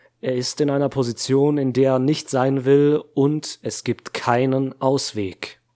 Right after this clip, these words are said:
Katara erklärt nun, dass der Avatar lernen muss, die Elemente zu beherrschen und dass das nächste Element nach Luft Wasser ist.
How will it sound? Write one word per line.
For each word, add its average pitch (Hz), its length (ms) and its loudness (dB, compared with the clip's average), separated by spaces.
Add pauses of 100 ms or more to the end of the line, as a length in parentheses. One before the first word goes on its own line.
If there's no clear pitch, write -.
Katara 170 380 2
erklärt 151 560 0
nun, 160 480 0
dass 139 240 0
der 135 160 -2
Avatar 156 460 0
lernen 151 420 -2
muss, 160 280 -4
die 151 120 -6
Elemente 156 500 -4
zu - 160 -8
beherrschen 101 680 -8
und 127 280 -6
dass 143 160 -2
das 135 200 -2
nächste 180 380 0
Element 123 540 -4
nach 113 340 -4
Luft 143 460 -6
Wasser 160 340 2
ist. - 460 -6